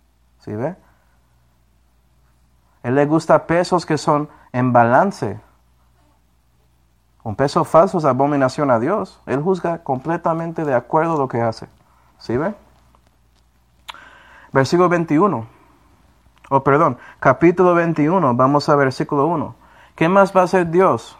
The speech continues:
contra la maldad? Y vi un cielo nuevo y una tierra nueva, porque el primer cielo y la primera tierra se fue, y la mar ya no era". Entonces, amén.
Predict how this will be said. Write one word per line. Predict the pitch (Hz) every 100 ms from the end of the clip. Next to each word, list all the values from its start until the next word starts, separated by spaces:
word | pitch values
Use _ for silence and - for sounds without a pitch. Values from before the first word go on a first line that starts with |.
| _
contra | - 151 156 160
la | 151
maldad? | 143 131 160 123 120 - - -
Y | 139
vi | 160 214
un | 208
cielo | 196 196 196 190
nuevo | 196 196 165
y |
una | 165 160
tierra | 160 165 165
nueva, | 165 170 135 117
porque | 147 139 143
el |
primer | 139 143 160
cielo | - 175 170
y | 147
la | 143
primera | 135 143 147 147
tierra | 151 143
se | - 120
fue, | - 165 117 - _ _ - -
y | 123
la | 120
mar | 120 135 131
ya | 117
no | 110 104
era". | 143 - 113 - _ _ _ _ _ _ _ _ _ _
Entonces, | - 120 127
amén. | 117 110 185 196